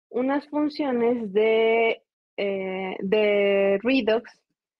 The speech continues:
que se llama useSelector para obtener la información de nuestro estado y mostrarla en nuestra interfaz.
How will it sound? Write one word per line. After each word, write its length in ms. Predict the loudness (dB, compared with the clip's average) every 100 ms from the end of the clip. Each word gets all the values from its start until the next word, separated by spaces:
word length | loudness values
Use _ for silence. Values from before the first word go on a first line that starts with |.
| _ _ _
que 180 | -2 -2
se 220 | 0 -2
llama 920 | 0 0 0 0 0 0 0 -2 -4 -8
useSelector 2000 | -10 -4 -2 -2 -6 -14 -20 -20 -20 -20 _ _ _ _ -4 0 0 -2 -2 -4 -4 -12 _ _ _ _ _ _ _ _ _ _ _ _ _ _ _
para 580 | 0 2 0 -2 -6 -6
obtener 500 | -4 -2 -2 -2 0
la 100 | -2
información 720 | -2 -2 -2 -4 -4 -4 -4 -8
de 260 | -6 -2
nuestro 380 | 0 -2 -2 -2
estado 580 | -2 -4 -4 -2 -4 -8 _ _ _ _ _ _ -10
y 440 | -6 -4 -4 -6 -4
mostrarla 1160 | -2 0 0 -2 0 0 2 2 2 2 0 -2
en 220 | -6 -6
nuestra 380 | -6 -8 -2 0
interfaz. 680 | 2 0 -2 0 -2 -2